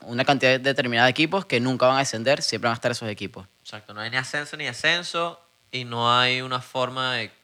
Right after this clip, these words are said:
Speaker 2: clasificar al menos por un, unos,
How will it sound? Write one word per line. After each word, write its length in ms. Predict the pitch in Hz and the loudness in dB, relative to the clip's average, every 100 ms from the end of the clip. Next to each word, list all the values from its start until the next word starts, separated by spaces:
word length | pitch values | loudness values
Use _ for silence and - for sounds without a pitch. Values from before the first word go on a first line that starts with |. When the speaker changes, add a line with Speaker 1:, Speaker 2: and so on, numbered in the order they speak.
| _ | _
Speaker 2:
clasificar 680 | - 110 113 - 101 110 113 | -6 -4 -6 -14 -4 2 4
al 100 | 123 | 2
menos 320 | 123 123 123 - | 0 -2 -6 -8
por 300 | 117 110 104 | -6 -6 -8
un, 160 | 104 110 107 - - | -12 -16 -18 -20 -18
unos, 200 | - 113 | -14 -14